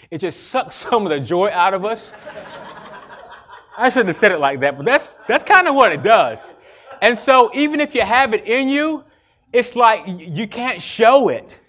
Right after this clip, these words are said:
And so the on-, the only thing you're allowed to show is, like, this stoic you. And so I think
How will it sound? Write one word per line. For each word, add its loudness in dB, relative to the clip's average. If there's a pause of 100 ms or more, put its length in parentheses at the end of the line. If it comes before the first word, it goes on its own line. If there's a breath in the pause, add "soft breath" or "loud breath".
(640 soft breath)
And 2
so 4
the -8
on-, 0
the 4
only 2
thing -4
you're 6
allowed 4
to -6
show -2
is, -6
like, 0
this -6
stoic 2
you. -6 (340 soft breath)
And -8
so 0
I 0
think -6